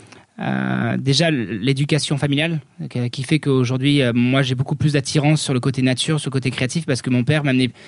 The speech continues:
pas v-, devant les cahiers, il m'amenait plus, euh, euh, travailler avec lui, faire des côtés manuels, aller, euh, manger. On était des tr-, très bons mangeurs, on allait chez mon grand-père, il a un hôtel-restaurant, on mangeait tout le temps.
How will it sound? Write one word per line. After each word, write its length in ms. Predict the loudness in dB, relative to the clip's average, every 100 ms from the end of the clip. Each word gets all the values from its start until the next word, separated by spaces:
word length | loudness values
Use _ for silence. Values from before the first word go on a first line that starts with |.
| -6
pas 140 | 0 0
v-, 100 | 0 -10
devant 160 | -4 0
les 100 | 2
cahiers, 280 | 2 0 0 -6 -6
il 40 | 0
m'amenait 180 | 0 0
plus, 280 | -2 -2 -2
euh, 360 | 0 0 0 -2 -10 -20 -8
euh, 340 | -4 -2 -4 -2
travailler 460 | 0 2 2 2 2
avec 200 | 0 0
lui, 320 | 0 2 0
faire 160 | -2
des 260 | -2 -2 -2 -4
côtés 220 | -4 0
manuels, 520 | 2 4 4 2 0 -4 -16 -8
aller, 280 | -2 0
euh, 140 | 0 2
manger. 480 | 2 2 2 2 2
On 80 |
était 160 | 0 -2
des 100 | -4
tr-, 200 | -8 -12
très 180 | -6 -4
bons 200 | -2 0
mangeurs, 400 | 2 2 2 2
on 40 | 2
allait 140 | 0
chez 120 | 0
mon 140 | 0 -2
grand-père, 460 | -2 0 0 0
il 100 | -2
a 80 | 0
un 80 | 0
hôtel-restaurant, 480 | 0 0 -2 -2 -4
on 20 |
mangeait 220 | -4 -4
tout 100 | -6
le 60 | -2
temps. 180 | 0